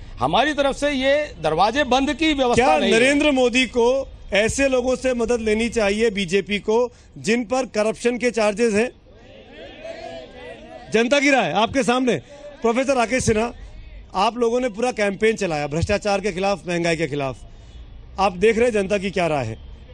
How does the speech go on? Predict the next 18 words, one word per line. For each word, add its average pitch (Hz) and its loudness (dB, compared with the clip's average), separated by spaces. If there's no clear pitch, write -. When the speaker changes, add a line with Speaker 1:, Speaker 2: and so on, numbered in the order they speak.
Speaker 2:
क्या 220 2
करप-, 196 0
जिन, 208 0
जिन 220 0
लोगों 277 2
पे 269 0
corruption 233 -2
के 269 0
charges 190 0
लगे 180 2
हैं, 139 -2
मायावती 214 2
की 214 -4
भी 214 -2
पार्टी 180 0
एक 156 0
हो 139 -4
गई, 120 -6